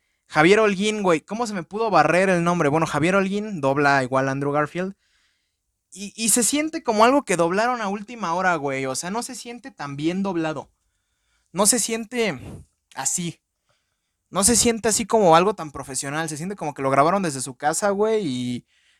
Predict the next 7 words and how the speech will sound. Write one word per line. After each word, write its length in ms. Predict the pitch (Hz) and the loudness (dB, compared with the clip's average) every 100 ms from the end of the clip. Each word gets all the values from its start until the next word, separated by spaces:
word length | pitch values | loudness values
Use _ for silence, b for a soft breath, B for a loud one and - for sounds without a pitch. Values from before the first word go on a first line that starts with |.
| _ | _
no 160 | 175 | -8
sé, 260 | 202 180 - _ _ _ | -4 -4 -4 _ _ _
no 140 | 185 | -4
sé. 220 | 190 139 _ _ _ _ _ - | -4 -4 _ _ _ _ _ -6
Raro, 420 | 143 156 120 - _ _ _ | 6 6 6 -2 _ _ _
pero 200 | - 123 | -10 -6
digo, 280 | 131 139 123 | -4 -4 -6